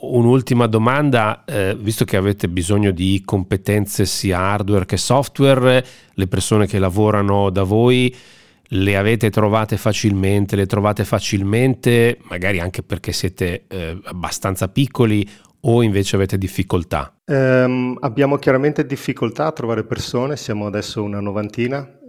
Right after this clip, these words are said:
Speaker 2: e contiamo di, di crescere, eh, molto anche nel duemilaventicinque.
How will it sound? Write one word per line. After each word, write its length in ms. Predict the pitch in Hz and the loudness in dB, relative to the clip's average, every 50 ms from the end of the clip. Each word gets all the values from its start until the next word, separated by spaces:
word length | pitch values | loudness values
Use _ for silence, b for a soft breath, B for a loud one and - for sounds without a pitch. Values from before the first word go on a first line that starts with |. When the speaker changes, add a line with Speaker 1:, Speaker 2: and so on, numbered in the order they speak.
| 220 | -14
Speaker 2:
e 560 | 143 113 101 98 98 98 95 92 95 95 95 92 | -10 -8 -6 -6 -6 -6 -6 -6 -8 -8 -10 -10
contiamo 520 | - 104 95 90 - 101 98 98 98 101 | -8 -10 -10 -8 -8 -8 -8 -6 -6 -8
di, 520 | 92 92 95 95 95 95 92 92 95 95 90 | -8 -8 -8 -6 -6 -8 -8 -8 -10 -10 -10
di 140 | 90 101 - | -10 -10 -10
crescere, 1120 | - 107 101 98 92 - - - 104 101 98 92 92 92 92 92 92 92 92 - _ _ _ | -6 -4 -4 -4 -4 -6 -6 -8 -6 -4 -4 -4 -4 -4 -4 -4 -6 -6 -8 -10 _ _ _
eh, 160 | - 107 92 | -14 -12 -10
molto 400 | 95 95 98 104 101 95 - 101 | -8 -6 -6 -6 -6 -8 -8 -8
anche 240 | 95 95 92 - - | -8 -8 -8 -10 -10
nel 120 | 92 95 87 | -10 -10 -10
duemilaventicinque. 1080 | 92 92 95 92 95 92 95 90 - 110 - - - 104 101 101 - - 113 117 117 | -10 -10 -10 -10 -10 -10 -10 -12 -14 -14 -12 -10 -8 -8 -8 -8 -8 -8 -8 -8 -8